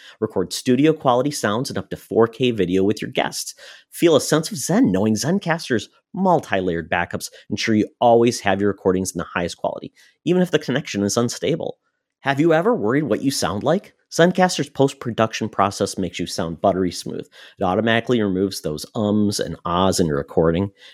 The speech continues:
It removes those awkward pauses in conversation, too. Set the right podcast loudness and levels while reducing background noise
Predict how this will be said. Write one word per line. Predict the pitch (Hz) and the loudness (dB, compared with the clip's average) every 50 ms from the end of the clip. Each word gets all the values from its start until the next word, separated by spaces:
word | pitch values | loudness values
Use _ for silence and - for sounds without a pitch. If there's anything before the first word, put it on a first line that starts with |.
| _ - | _ 0
It | - - | 0 2
removes | - 104 95 92 92 95 90 - | 2 2 2 4 4 4 2 2
those | - 78 73 - - | 0 -2 -2 -4 -4
awkward | - 95 82 - - 104 80 - | -4 -4 0 2 4 4 4 2
pauses | - - - 69 73 82 82 104 110 101 - | -2 -4 -2 0 0 0 2 4 4 4 4
in | 87 71 | 0 -4
conversation, | - - 78 82 76 76 - - 78 78 - - 87 - | -4 -4 -4 -4 -4 -6 -6 -4 -4 -4 -4 -4 -6 -6
too. | - 110 107 117 - - _ _ _ _ - - - | -4 -2 -4 -4 -4 -8 _ _ _ _ -20 -20 -10
Set | - - - - - | -2 2 2 2 2
the | 110 | 2
right | 104 117 151 - | 2 2 2 2
podcast | - - 113 117 120 - - 127 117 - - - | -2 -4 -4 -4 -4 -2 -2 -2 -2 -2 -4 -6
loudness | 62 73 85 98 120 156 202 - - - - - _ _ - - | -4 -4 -2 -2 -2 -2 -2 -4 -4 -6 -8 -10 _ _ -6 -2
and | 107 98 | 0 2
levels | 98 104 104 107 135 135 - - | 4 4 4 4 4 2 2 2
while | 95 92 85 | 0 0 0
reducing | 85 85 - - 90 98 - - 135 127 131 | -2 -4 -2 -2 -2 -2 0 2 2 2 2
background | 127 - 82 85 85 - 101 104 104 101 87 | 0 -2 -4 -4 -2 0 0 0 2 2 0
noise | 90 85 80 80 80 80 - | 0 0 0 -2 -2 -4 -6